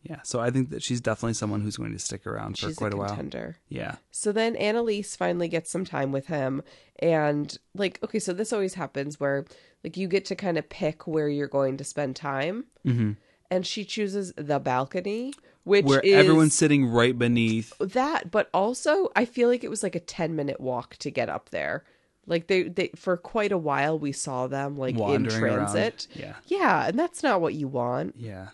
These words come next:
Speaker 2: Like, and meanwhile, they're not talking. It's not like
Speaker 1: It's like
Speaker 2: it's like,
Speaker 1: them just
Speaker 2: "I'm
Speaker 1: in
Speaker 2: waiting
Speaker 1: transit.
Speaker 2: until we get to the spot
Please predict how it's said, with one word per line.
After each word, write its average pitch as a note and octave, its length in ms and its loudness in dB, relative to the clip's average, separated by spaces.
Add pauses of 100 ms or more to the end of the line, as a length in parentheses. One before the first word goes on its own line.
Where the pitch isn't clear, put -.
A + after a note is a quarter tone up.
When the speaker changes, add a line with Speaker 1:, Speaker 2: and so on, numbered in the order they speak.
(500)
Speaker 2:
Like, F#3 200 -2
and G3 120 2
meanwhile, G3+ 280 0
they're F3 120 6
not D#3+ 200 0
talking. A#2+ 540 -4
It's C#3 180 -8
not C#3+ 160 -2
like D3 320 -2
Speaker 1:
It's C#3 120 -2
like C3 240 0 (720)
Speaker 2:
it's - 240 -2
like, D3+ 140 2
Speaker 1:
them C3 100 4
just F#3 220 8
Speaker 2:
"I'm F#3+ 60 0
Speaker 1:
in - 40 2
Speaker 2:
waiting G3+ 380 4
Speaker 1:
transit. E3+ 120 4
Speaker 2:
until E3 280 0
we D#3 140 -2
get D3 300 0
to D3+ 200 -4
the C3+ 140 -6
spot - 640 -8